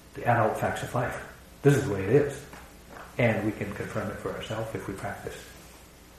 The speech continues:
And why did the Buddha teach the Four Noble Truths? He says, "Because it is beneficial, and because it belongs to the fundamentals of the holy life, and it leads to disenchantment,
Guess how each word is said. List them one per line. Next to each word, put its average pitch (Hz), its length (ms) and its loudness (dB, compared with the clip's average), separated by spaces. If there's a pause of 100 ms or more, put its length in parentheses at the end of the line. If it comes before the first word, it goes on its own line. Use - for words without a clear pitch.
(280)
And 120 140 6
why 147 480 10 (840)
did 110 100 0
the - 80 -4
Buddha 104 260 4
teach - 360 0
the - 60 -6
Four 101 200 -4
Noble 90 180 -8
Truths? - 500 -4 (960)
He 107 80 -2
says, 110 320 2
"Because 104 260 -2
it 104 140 -4
is 101 100 -4
beneficial, 127 540 0 (1040)
and 113 180 0
because 104 300 0
it 101 80 0
belongs 104 400 2
to 117 80 0
the 104 60 -4
fundamentals 117 600 4
of 113 120 2
the 117 60 6
holy 147 280 10
life, - 400 2 (800)
and 110 100 -2
it 107 100 -2
leads 135 580 8
to 101 100 -6
disenchantment, 120 920 0